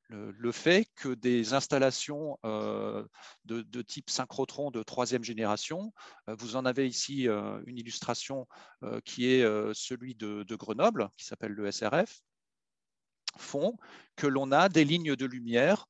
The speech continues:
où on peut faire exactement ce que l'on fait, euh, dans le domaine médical, mais cette fois-ci, euh, appliqué, euh, à des matériaux avec, euh, bah, des rayonnements qui sont, euh, euh, un tout petit peu différents, euh, plus puissantes généralement.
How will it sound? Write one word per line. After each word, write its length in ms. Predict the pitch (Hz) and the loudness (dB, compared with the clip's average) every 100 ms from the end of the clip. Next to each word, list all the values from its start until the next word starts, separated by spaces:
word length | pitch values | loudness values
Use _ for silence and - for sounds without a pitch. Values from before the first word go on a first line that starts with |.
| - _ _ | -20 _ _
où 340 | 151 202 226 - | -6 -4 -4 -4
on 100 | 127 | -6
peut 300 | 123 - 160 | -6 0 0
faire 280 | 185 - 151 | 2 4 4
exactement 640 | 139 - 180 - 175 190 | 4 2 2 2 -2 0
ce 80 | 208 | -2
que 100 | - | -4
l'on 160 | 135 131 | -6 -6
fait, 320 | - 151 147 _ _ _ 123 | 0 2 2 _ _ _ -4
euh, 560 | 113 113 110 110 110 101 | 0 0 0 0 -2 -2
dans 160 | 123 | -4
le 60 | 123 | -4
domaine 300 | 113 113 113 | -4 -4 -4
médical, 600 | 110 95 - 147 214 247 - - - - | -6 -6 6 8 8 4 -4 -20 -16 -4
mais 100 | 123 | 0
cette 200 | 131 - | 0 0
fois-ci, 540 | 135 117 - 185 214 131 | 2 2 2 -2 -6 -4
euh, 340 | 117 110 110 - | -2 0 -2 0
appliqué, 580 | 110 - 120 147 165 180 | -2 -4 -6 0 4 4
euh, 280 | 117 104 101 | 4 4 2
à 80 | 110 | 0
des 120 | 107 | 0
matériaux 640 | 104 98 95 90 135 208 - | -2 -4 -4 -4 -2 -2 -2
avec, 420 | 98 98 143 - | -4 2 2 2
euh, 260 | 110 104 98 - | -4 -2 -2 -4
bah, 100 | 101 | -4
des 140 | 107 | -2
rayonnements 460 | 110 110 117 131 127 | -2 -2 -2 -4 -6
qui 140 | 98 | -8
sont, 420 | - 113 110 101 | -10 -8 -6 -6
euh, 160 | 92 92 - - - - - | -6 -10 -14 -18 -18 -16 -10
euh, 260 | 98 101 | -8 -6
un 140 | - 123 - | -4 -4 -4
tout 120 | 185 | -12
petit 160 | - 151 | -10 -8
peu 180 | 131 | -6
différents, 600 | 110 107 - 101 131 240 _ - - - | -6 -8 -4 -2 0 -2 _ -20 -20 -16
euh, 180 | 98 98 - | -10 -10 -10
plus 140 | 120 | -16
puissantes 640 | - 110 - 156 190 - | -12 -10 -8 -6 -6 -6
généralement. 720 | 117 107 110 104 98 120 220 | -6 -4 -2 0 0 0 -4